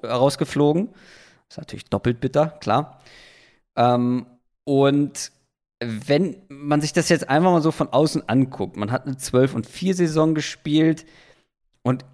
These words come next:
klar, die ist dann am Ende irgendwie unschön ausgegangen, aber egal wie schwach sie geendet ist, sollte man doch eigentlich denken, okay, wenn wir diese,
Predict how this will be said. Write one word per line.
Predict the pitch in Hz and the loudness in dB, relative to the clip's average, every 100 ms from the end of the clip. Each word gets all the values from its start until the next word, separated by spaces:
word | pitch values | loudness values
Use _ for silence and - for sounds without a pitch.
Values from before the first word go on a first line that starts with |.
| _ | _
klar, | - 151 165 160 185 | 0 4 6 6 2
die | 143 147 | -2 -4
ist | 151 - | -4 0
dann | 151 | 2
am | 139 | 2
Ende | - 147 160 | 2 2 2
irgendwie | 135 143 143 143 | 0 -2 2 2
unschön | 139 151 - 170 | 2 0 2 0
ausgegangen, | 117 175 196 147 139 135 | 2 0 0 -2 0 0
aber | 135 | 0
egal | 135 156 220 262 | 4 6 6 6
wie | 202 | 2
schwach | - 147 156 185 | 0 0 2 2
sie | - 175 | 0 -4
geendet | 160 156 240 226 | -2 2 4 4
ist, | - 113 - | 0 -6 2
sollte | 139 185 | 2 4
man | 180 160 | 2 0
doch | 147 | 0
eigentlich | 117 143 135 - | 0 -2 -2 -2
denken, | 147 175 156 | 0 0 0
okay, | 135 117 156 220 285 - _ - - - - _ - | 0 2 4 4 2 -8 _ -20 -20 -20 -20 _ 0
wenn | 147 175 165 | 4 6 6
wir | 147 147 143 139 147 - _ - _ _ _ _ - | 8 8 8 6 2 -6 _ -20 _ _ _ _ -6
diese, | 175 208 240 214 202 202 202 196 208 185 | 0 2 2 2 4 6 6 6 4 2